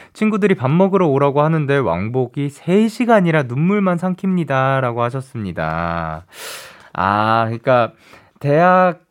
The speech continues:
때 다니던 그 맛집들이 이제 생각이 난다는. 크, 아, 그쵸. 어, 저도 그 생각나는 맛집들이 있습니다. 몇 개가 있는데요. 하나는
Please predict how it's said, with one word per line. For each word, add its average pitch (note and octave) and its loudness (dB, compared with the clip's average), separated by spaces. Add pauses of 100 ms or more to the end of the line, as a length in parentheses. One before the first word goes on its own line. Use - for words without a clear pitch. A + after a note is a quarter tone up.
때 A#3+ 2
다니던 D3+ 0
그 B2+ -6
맛집들이 G2 -4
이제 F#2 -8
생각이 C#3 -4
난다는. E2+ -6
크, - -18 (520)
아, E3 -4
그쵸. E3 2 (800)
어, A3 2 (100)
저도 A3+ 2
그 D#3+ 2 (100)
생각나는 C4 0
맛집들이 C3+ -4
있습니다. F#2 -8 (800)
몇 A2 -4
개가 E3+ 2
있는데요. D#3 0 (640)
하나는 B3 2